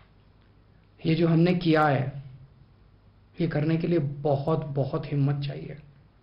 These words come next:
और ये हिम्मत हमें भगवान से मिलती है, ऊपर वाले से मिलती है।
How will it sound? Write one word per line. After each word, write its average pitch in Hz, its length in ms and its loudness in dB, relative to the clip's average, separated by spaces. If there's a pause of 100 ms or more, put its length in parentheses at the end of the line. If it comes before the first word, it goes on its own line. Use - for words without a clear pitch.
(880)
और 165 80 2
ये 156 100 4
हिम्मत 151 560 2 (840)
हमें 147 240 -2
भगवान 135 380 2
से 143 140 -4
मिलती 135 320 -2
है, - 180 -12 (720)
ऊपर 160 240 0
वाले 147 260 -2
से 143 100 -6
मिलती 139 320 -6
है। - 160 -16